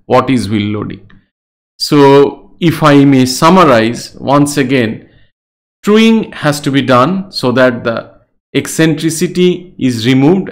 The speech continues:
and the wheel is made concentric with its rotary axis. Eccentricity sh-, shifts in because of the molding process.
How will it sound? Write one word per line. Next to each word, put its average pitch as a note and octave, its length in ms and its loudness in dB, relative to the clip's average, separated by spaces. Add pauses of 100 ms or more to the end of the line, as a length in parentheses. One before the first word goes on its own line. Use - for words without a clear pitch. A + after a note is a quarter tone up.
and A#2+ 320 -4 (600)
the A2+ 80 -2
wheel F3+ 280 2
is C#3+ 180 0
made C#3 300 0
concentric D#3 680 -2
with C#3+ 200 0
its B2+ 200 -6
rotary B2+ 380 0
axis. - 540 -6 (120)
Eccentricity F#3 760 -4
sh-, - 220 -12 (360)
shifts - 420 -6
in D#3 340 0
because C3+ 300 0
of A#2+ 140 -6
the A#2+ 60 0
molding B2 500 0
process. D#3+ 500 -4